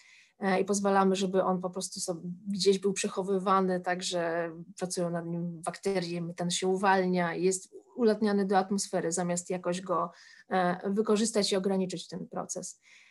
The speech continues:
E, ale oczywiście jest więcej, e, więcej procesów, które prowadzą do emisji metanu. Na przykład, kiedy wydobywamy węgiel, e, być może słyszeliście, że, e, czasami dochodzi do wybuchów metanu w kopalniach, dlatego że,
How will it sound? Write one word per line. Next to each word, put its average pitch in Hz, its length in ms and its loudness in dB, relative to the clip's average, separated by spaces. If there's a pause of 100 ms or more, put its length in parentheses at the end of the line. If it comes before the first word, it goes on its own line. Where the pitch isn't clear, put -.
(180)
E, 185 680 2
ale 269 160 0
oczywiście 277 320 0
jest 226 180 2
więcej, 208 640 2 (140)
e, 180 540 0
więcej 214 300 0
procesów, 196 440 -4
które 180 220 -2
prowadzą 180 500 0
do 180 80 0
emisji 180 420 -2
metanu. 180 460 -2 (300)
Na 220 80 2
przykład, 220 320 0
kiedy 214 200 0
wydobywamy 220 560 4
węgiel, 208 520 2 (380)
e, 180 300 2 (100)
być 196 180 0
może 196 220 0
słyszeliście, 202 720 0
że, 180 180 0
e, 175 220 0 (600)
czasami 180 340 -2
dochodzi 196 320 0
do 185 140 2
wybuchów 202 420 -2
metanu 202 360 0
w 202 80 -14
kopalniach, 180 720 0
dlatego 220 380 2
że, 202 400 2